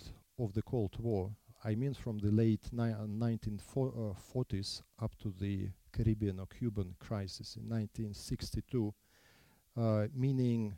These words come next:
det-, uh, deterrence by threat, um, is particularly dangerous. Well, in other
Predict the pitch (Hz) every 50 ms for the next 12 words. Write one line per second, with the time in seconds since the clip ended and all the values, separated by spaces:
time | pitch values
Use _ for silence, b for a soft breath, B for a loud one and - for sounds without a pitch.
0 | - - 107 104 120 - - _ - 131 127 113 104 107 104 98 - 117 - -
1 | 165 165 170 165 147 123 107 113 110 113 107 101 85 - - - 156 135 104 95
2 | - - - _ _ b b b b b b b b b b b b - 113 110
3 | 104 98 98 98 - - 117 - - - - - - 135 - - 113 104 98 95
4 | 95 92 90 87 85 _ - 104 98 131 131 127 123 104 107 85 80 - - -
5 | - b b b b b b b b b - 156 143 120 123 139 135 - - 156
6 | 170 185 175 180 160 123 110